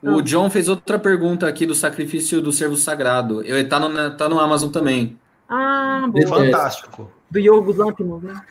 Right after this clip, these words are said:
Speaker 1: É, eu gosto.
Speaker 4: Muito bom.
Speaker 1: Nicole Kidman.
Speaker 3: Eu detesto.
Speaker 4: Eu gosto muito dele, gosto muito do Lagosta,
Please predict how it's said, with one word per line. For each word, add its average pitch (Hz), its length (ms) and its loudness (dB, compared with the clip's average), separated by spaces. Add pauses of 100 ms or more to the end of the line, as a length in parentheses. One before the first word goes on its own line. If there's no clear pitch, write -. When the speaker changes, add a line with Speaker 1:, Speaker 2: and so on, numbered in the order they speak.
(160)
Speaker 1:
É, 135 240 4
eu 151 80 4
gosto. 156 300 6
Speaker 4:
Muito 202 260 0
bom. 127 140 -4
Speaker 1:
Nicole 147 260 2
Kidman. 131 640 0 (680)
Speaker 3:
Eu 135 140 -4
detesto. 131 720 0 (400)
Speaker 4:
Eu 117 80 -10
gosto 143 320 0
muito 156 200 2
dele, - 280 6
gosto 175 280 0
muito 175 160 -6
do 170 80 -4
Lagosta, 175 800 0